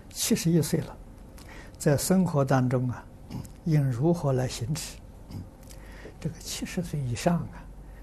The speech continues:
就要一切放下。啊，确实，恒顺众生，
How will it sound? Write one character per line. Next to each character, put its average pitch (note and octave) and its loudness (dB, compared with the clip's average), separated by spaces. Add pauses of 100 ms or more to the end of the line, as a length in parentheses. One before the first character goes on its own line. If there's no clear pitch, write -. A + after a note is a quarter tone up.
(120)
就 - -10
要 A2 -4 (160)
一 E3+ 2
切 - -4
放 - -10
下。 - -14 (1200)
啊， - -8
确 - 6
实， - 0 (600)
恒 B2 -4
顺 B2 -2
众 A#2 -4
生， G2+ -10